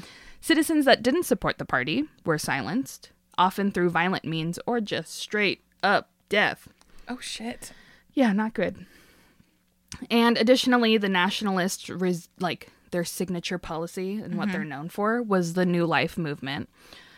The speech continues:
Speaker 1: which all of the advance-, advancements were, like, categorized under,
Speaker 2: Uh-huh.
Speaker 1: but was pretty out of touch with, like, the reality of what China was going through.
Speaker 2: Oh.
Speaker 1: So they're going through trauma and the terror of war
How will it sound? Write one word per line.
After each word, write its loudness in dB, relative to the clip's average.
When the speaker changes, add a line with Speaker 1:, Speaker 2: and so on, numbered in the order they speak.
Speaker 1:
which 4
all 4
of 2
the 0
advance-, -4
advancements -4
were, -6
like, -10
categorized -2
under, 0
Speaker 2:
Uh-huh. 0
Speaker 1:
but 4
was -4
pretty 0
out 2
of -4
touch -4
with, -6
like, -4
the -4
reality -4
of -8
what -8
China -6
was -8
going -4
through. -6
Speaker 2:
Oh. -6
Speaker 1:
So 2
they're 2
going 2
through 0
trauma -2
and -8
the -6
terror -4
of -8
war -8